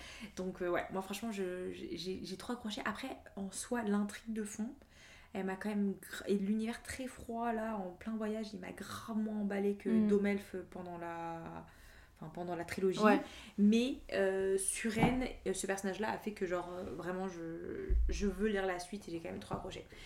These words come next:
Speaker 1: Donc, pour moi, euh, c'est encore une réussite de la part de Holly
Speaker 2: Mm.
Speaker 1: Black, euh, qui
Speaker 2: De
Speaker 1: sait,
Speaker 2: ouf.
Speaker 1: euh, manier les foules, quoi.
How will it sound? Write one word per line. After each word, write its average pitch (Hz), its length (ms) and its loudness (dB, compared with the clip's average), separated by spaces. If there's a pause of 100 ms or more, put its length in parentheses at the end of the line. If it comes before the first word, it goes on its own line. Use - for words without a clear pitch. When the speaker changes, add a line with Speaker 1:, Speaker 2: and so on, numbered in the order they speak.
(220)
Speaker 1:
Donc, 196 160 2
pour 180 100 -6
moi, 202 300 4
euh, 170 80 0
c'est 180 160 -6
encore 185 220 -6
une 180 80 -4
réussite 170 420 -8
de 165 160 -6
la 170 100 -6
part 170 140 -6
de 165 100 -4
Holly - 220 0
Speaker 2:
Mm. 220 60 2
Speaker 1:
Black, - 260 -6
euh, - 100 -8 (800)
qui - 80 -4
Speaker 2:
De 247 60 0
Speaker 1:
sait, 233 40 2
Speaker 2:
ouf. 190 200 2
Speaker 1:
euh, - 20 -4
manier 165 180 -2
les 170 80 -2
foules, - 220 -14
quoi. - 120 -18